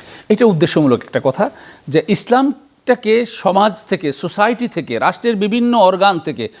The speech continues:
গুরুত্বপূর্ণ যে জীবন ঘনিষ্ঠ বিষয় থেকে ইসলামটাকে সরিয়ে মসজিদের মধ্যে সীমাবদ্ধ করে রাখার একটা সুদূর প্রসারী কূটকৌশলের অংশ। এবং আমরা হুজুররাও সেটা খুব আনন্দের সাথে এই, মানে, টোপটা আমরা গিলেছি। আমরাও নিজেদেরকে গুটিয়ে একবার মসজিদে সীমাবদ্ধ করে রেখেছি, অথচ ইসলাম এসেছে মানুষের জন্যে,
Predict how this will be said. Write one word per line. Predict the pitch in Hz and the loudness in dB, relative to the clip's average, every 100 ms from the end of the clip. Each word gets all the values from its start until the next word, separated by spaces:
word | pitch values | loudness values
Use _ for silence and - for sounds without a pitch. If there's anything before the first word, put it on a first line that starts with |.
| - 160 | -10 -2
গুরুত্বপূর্ণ | 226 240 220 247 240 | -2 -2 -4 0 0
যে | 214 185 | 0 0
জীবন | 196 233 247 | 2 2 4
ঘনিষ্ঠ | 240 262 269 | 2 2 0
বিষয় | 208 208 214 | -4 0 0
থেকে | 220 214 208 | 0 -2 -4
ইসলামটাকে | 185 208 202 185 | -2 -2 -2 -4
সরিয়ে | 180 190 220 175 165 - _ 180 | -2 0 2 2 -2 -8 _ 0
মসজিদের | 196 180 269 302 | 0 2 0 2
মধ্যে | 285 262 | 2 2
সীমাবদ্ধ | - 240 202 196 214 | 0 0 2 2 0
করে | 214 202 | 2 0
রাখার | 185 180 214 | 2 0 0
একটা | 185 208 | -2 -4
সুদূর | 196 254 302 294 254 | -6 -2 2 4 4
প্রসারী | 254 - 208 | 0 2 2
কূটকৌশলের | 196 247 220 214 175 156 127 | 2 -2 0 0 2 2 2
অংশ। | 113 120 185 - - - | 0 2 -2 -2 -10 -2
এবং | 214 233 | 0 2
আমরা | 220 233 247 | 2 4 4
হুজুররাও | 226 262 254 285 | 2 2 4 2
সেটা | 262 233 | 2 2
খুব | 214 214 - - - | 2 -2 -6 -20 -2
আনন্দের | 208 233 262 262 | 2 4 4 2
সাথে | - 240 233 | 0 0 2
এই, | 214 180 | 2 0
মানে, | 190 185 | -2 -2
টোপটা | 175 190 - | 0 0 2
আমরা | 170 156 | 2 2
গিলেছি। | 156 165 151 - 92 _ - | 2 0 0 -6 -16 _ -2
আমরাও | 226 247 262 | 2 4 4
নিজেদেরকে | 240 233 226 247 | 2 2 2 2
গুটিয়ে | 208 214 214 | 0 2 2
একবার | 208 190 202 | 2 2 2
মসজিদে | 190 180 208 | 2 0 -2
সীমাবদ্ধ | 226 233 220 214 208 | -2 0 0 2 0
করে | 226 247 | 0 0
রেখেছি, | 240 233 285 - - - | 0 -2 -6 -10 -8 -2
অথচ | 208 226 247 | 0 0 0
ইসলাম | 220 - 269 247 | -2 0 2 2
এসেছে | 233 240 240 | 2 0 0
মানুষের | 202 240 - 208 | 2 0 -2 -2
জন্যে, | 147 123 | 0 -2